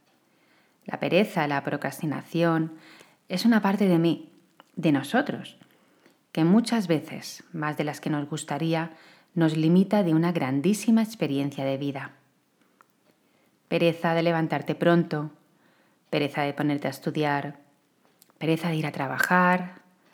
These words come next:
pereza de sentarte a meditar. <laughs> Y yo me pregunto,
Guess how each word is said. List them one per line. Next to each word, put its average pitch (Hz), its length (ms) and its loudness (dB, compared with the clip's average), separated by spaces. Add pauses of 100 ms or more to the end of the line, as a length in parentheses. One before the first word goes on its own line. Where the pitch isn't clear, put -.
(240)
pereza 156 400 0
de 135 120 -2
sentarte 131 480 -6
a 131 60 -6
meditar. 143 800 -4 (760)
<laughs> 156 460 4
Y 185 80 -4
yo 160 100 4
me 143 100 4
pregunto, 143 560 0